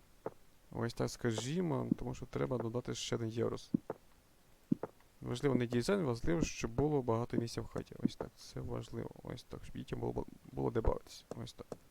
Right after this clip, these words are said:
Всякі драбинки, всякі такі цікаві штуки. Ось так. І тепер треба ще,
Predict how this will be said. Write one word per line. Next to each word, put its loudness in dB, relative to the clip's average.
Всякі -2
драбинки, 2
всякі -4
такі -10
цікаві -2
штуки. -4
Ось -6
так. 0
І -8
тепер 2
треба -2
ще, -2